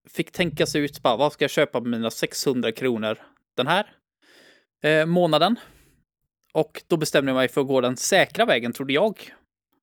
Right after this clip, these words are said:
och köpa ett Nintendo-spel. Nämligen Wario World till GameCube. Och Wario är ändå en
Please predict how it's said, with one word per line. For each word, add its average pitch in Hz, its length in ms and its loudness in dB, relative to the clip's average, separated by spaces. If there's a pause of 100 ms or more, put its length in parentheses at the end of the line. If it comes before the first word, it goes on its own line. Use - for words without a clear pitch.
och - 60 -18
köpa 143 240 0
ett - 220 -8
Nintendo-spel. 139 680 -2 (720)
Nämligen 131 420 0
Wario 131 520 2
World 151 400 2 (600)
till 135 160 -2
GameCube. 113 460 -4 (1000)
Och 139 400 2 (1300)
Wario 170 460 2
är 127 160 2
ändå 120 180 0
en 117 160 -2